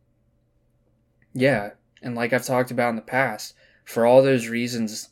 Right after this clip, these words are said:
said right there, that is the reason why I would fail at it. And I know, like, that might sound like, but you have, Sky, like, you have a goal. Like, that's okay to have a goal and, like, meet that goal.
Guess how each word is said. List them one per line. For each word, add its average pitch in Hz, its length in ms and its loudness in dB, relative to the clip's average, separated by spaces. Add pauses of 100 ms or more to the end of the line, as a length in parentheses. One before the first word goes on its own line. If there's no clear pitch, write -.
said 123 400 0
right 113 240 -4
there, 120 300 4
that 110 260 0
is 113 160 -2
the 113 120 -4
reason 113 480 -6
why 110 260 -2
I 110 160 0
would 113 160 -4
fail 127 340 0
at 104 180 -12
it. 220 160 -14 (680)
And 110 120 -8
I 110 100 -2
know, 120 260 2
like, 117 220 0
that 113 180 0
might 113 240 -4
sound 113 400 -4
like, 110 400 -10 (1000)
but 120 220 0
you 120 160 -2
have, 131 420 0
Sky, 135 340 -2
like, 107 200 -6
you 113 100 -6
have 123 180 -2
a 113 60 -2
goal. 107 580 -4
Like, 107 200 -6
that's 120 240 -4
okay 127 300 -4
to 120 100 -2
have 120 180 -4
a 110 60 -8
goal 113 600 -2
and, 107 120 -8
like, 110 240 -8
meet 117 340 -6
that 110 260 -6
goal. 127 480 -4